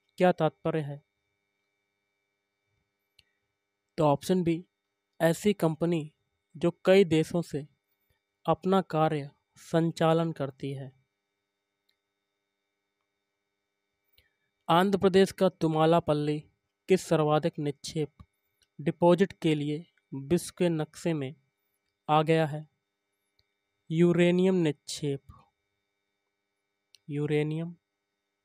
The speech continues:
निक्षेप। दूरदर्शन द्वारा प्रायोजित प्रथम धारावाहिक था हम लोग।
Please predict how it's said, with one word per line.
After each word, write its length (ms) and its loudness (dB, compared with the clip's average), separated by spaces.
निक्षेप। 800 -8
दूरदर्शन 600 6
द्वारा 200 4
प्रायोजित 540 0
प्रथम 380 -4
धारावाहिक 540 -4
था 340 -12
हम 240 -2
लोग। 480 -4